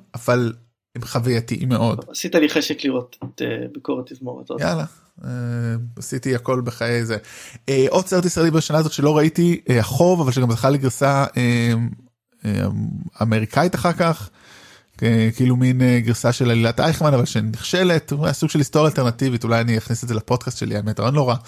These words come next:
Speaker 1: אה, לא ראיתי, גם לא ראיתי את הגרסה החדשה. אה, הח-, כן, אמרתם, זה החוב, המוסד הסגור של אלון גור אריה, אה, שראיתי, סרט
Speaker 2: סרט
Speaker 1: מאוד
Speaker 2: קל
Speaker 1: מצחיק,
Speaker 2: שלא
Speaker 1: אה,
Speaker 2: ראיתי,
Speaker 1: לאחרונה
Speaker 2: אבל היה לו
Speaker 1: סרט קל.
Speaker 2: הקרנות במשך שנים.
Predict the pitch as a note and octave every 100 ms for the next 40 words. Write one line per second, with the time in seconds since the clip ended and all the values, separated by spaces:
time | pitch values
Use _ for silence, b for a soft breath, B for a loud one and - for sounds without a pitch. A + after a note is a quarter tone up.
0 | B B B B - D3 D3+ C#3+ C#3 C#3
1 | C3+ B2+ C#3+ C#3+ D#3 E3 F3+ D3 B2+ B2
2 | B2+ A#2 A2+ C3+ B2+ A2+ A#2+ A2 - A2
3 | - F3 F3 D3+ B B B _ - B2
4 | B2 B2 A#2+ A#2+ A#2+ A#2 A#2 - - -
5 | A2 A#2 C3+ A2 A2+ B2 A2 A2 - F3
6 | B2+ - F3+ F3+ D3 D#3 D3+ C3 C#3+ C#3
7 | C#3 B2+ B2 C3+ B2 A#2+ b b b -
8 | A#2 A2 - A2 A#2+ D#3 F3 - C#3 C3+
9 | C3 E3 E3 - C#3+ F#3 E3 - E3 D3
10 | D3+ C#3 C#3 C3 A#2 G3 B2+ B2+ B2 B2
11 | C3 C#3 C#3+ C#3 B2+ B2+ - C3 C3 C3
12 | C#3+ C3+ - - B2+ C3